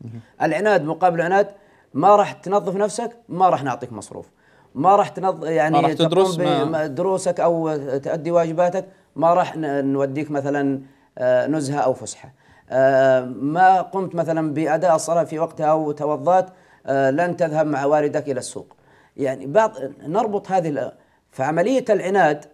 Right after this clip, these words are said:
Speaker 2: صعب أننا يعني نقول شخص كبير، لو شخص ثالث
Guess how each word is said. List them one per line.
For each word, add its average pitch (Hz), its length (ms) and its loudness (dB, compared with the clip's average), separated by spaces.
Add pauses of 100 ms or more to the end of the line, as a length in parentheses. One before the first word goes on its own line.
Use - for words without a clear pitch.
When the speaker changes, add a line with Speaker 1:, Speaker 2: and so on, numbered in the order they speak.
(680)
Speaker 2:
صعب 247 340 -4
أننا 180 440 2
يعني 120 320 -2
نقول 165 380 0
شخص - 280 -8
كبير، 165 480 -4 (180)
لو 151 400 0 (160)
شخص 202 320 -6
ثالث 151 360 2